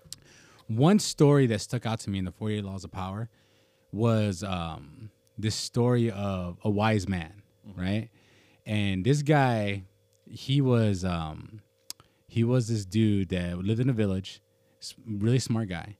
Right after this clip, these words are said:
Speaker 1: And I don't know, we'll just make up some shit. He was a mecha-, this is, this takes back in the seventeen hundreds, dude, you know what I'm saying? This is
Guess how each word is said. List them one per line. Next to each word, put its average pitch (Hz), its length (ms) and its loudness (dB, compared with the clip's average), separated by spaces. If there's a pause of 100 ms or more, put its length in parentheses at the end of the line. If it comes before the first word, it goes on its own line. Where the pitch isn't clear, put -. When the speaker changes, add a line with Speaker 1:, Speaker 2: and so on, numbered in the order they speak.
(540)
Speaker 1:
And 107 420 -2
I 117 60 -4
don't 127 80 0
know, 98 180 -4
we'll 110 160 -6
just 113 120 -6
make 110 140 -2
up 98 80 -6
some 95 120 -10
shit. 92 160 -12
He 95 40 -2
was 87 100 -6
a - 20 -10
mecha-, 87 340 -12
this 120 160 -4
is, 113 120 -6
this 113 160 -6
takes - 260 -8
back 110 300 -6
in 95 120 0
the 85 60 -4
seventeen 95 420 -4
hundreds, 80 340 -6
dude, 80 140 -12
you 85 60 -10
know 85 60 -8
what 82 40 -8
I'm 82 40 -10
saying? 87 220 -8
This 87 140 -8
is 90 60 -10